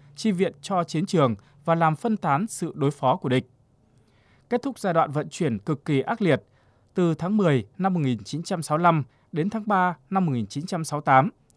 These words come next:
đoàn một hai lăm đã tổ chức ba mươi bảy chuyến vận chuyển, trong đó có mười bảy chuyến thành công,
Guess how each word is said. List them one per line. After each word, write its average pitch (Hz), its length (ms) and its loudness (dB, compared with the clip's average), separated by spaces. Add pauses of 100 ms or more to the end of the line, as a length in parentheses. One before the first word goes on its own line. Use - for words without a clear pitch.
(340)
đoàn 185 180 2
một 180 140 0
hai 220 140 0
lăm 208 240 2 (160)
đã 170 140 -2
tổ 151 200 -4
chức - 280 -12
ba 185 180 0
mươi 185 140 -2
bảy 151 200 2
chuyến 107 260 -6
vận - 140 -6
chuyển, 135 300 0 (500)
trong 170 200 -4
đó 143 180 2
có 185 140 -4
mười 196 180 2
bảy 143 180 0
chuyến 139 280 -4
thành - 140 -6
công, 165 260 2